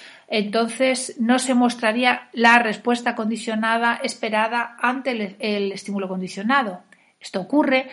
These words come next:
porque el animal percibe como mayor la probabilidad del estímulo incondicionado en presencia del contexto y no del estímulo con-, condicionado. Y aquí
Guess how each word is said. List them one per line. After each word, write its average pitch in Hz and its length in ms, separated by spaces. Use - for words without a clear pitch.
porque 202 200
el 190 80
animal 214 400
percibe 269 460
como 202 280
mayor 196 480
la 254 140
probabilidad 190 840
del 226 340
estímulo 254 440
incondicionado 247 840
en 214 180
presencia 254 540
del 285 220
contexto 220 1000
y 214 140
no 247 240
del 233 160
estímulo 233 560
con-, 185 640
condicionado. 185 720
Y 220 60
aquí 190 400